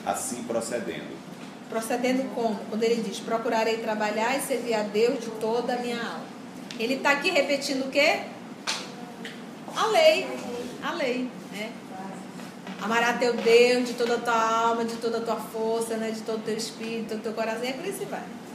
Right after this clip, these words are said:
Speaker 2: Exclamou o ex-rabino convicto.
Speaker 1: Lembra sempre que Davi,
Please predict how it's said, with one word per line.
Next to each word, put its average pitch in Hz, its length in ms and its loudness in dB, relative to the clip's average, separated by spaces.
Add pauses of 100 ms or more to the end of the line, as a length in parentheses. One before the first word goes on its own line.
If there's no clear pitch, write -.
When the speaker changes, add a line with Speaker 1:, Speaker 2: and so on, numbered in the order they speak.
(1200)
Speaker 2:
Exclamou 285 640 8
o 294 40 12
ex-rabino 277 840 4
convicto. 262 640 -2 (1080)
Speaker 1:
Lembra 127 420 2
sempre 123 640 -2 (240)
que 104 100 -6
Davi, 92 540 0